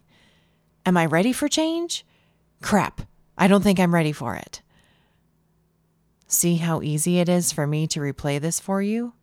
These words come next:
<laughs> The same goes for the sob in the evening that came from gratitude. My mind very easily could have said to me, "Is something bad going to happen to those people? Are they okay?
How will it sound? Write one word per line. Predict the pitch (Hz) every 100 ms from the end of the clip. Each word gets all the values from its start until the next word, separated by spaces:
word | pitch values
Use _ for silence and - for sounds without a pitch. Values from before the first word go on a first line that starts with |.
| - -
<laughs> | 220 - - - - - - - _ _ _ _ _ _ _ _ _ _ _
The | 220
same | 220 247 285 302
goes | 214 160 175
for | -
the | 190 185
sob | - 214 220
in | 214 208
the | -
evening | 254 226 160 156
that | 170 -
came | 196 196
from | 196 214
gratitude. | 208 226 190 151 165 123 117 - - _ _ _ _ _ _ _ _ _
My | 190 226
mind | 220 240 247 202
very | 185 233 254 -
easily | 262 269 226 180 170
could | 170 -
have | 196 185
said | - 233 202
to | 180
me, | 160 151 156 - - - _ _
"Is | 196
something | - 285 320 359 330
bad | 233 233 285
going | 254 233 220
to | 202
happen | 170 175 269 285
to | 294
those | 294 294
people? | - 302 302 320 339 - _ _ _ _ _ -
Are | 190
they | 185 165
okay? | 160 165 180 269 302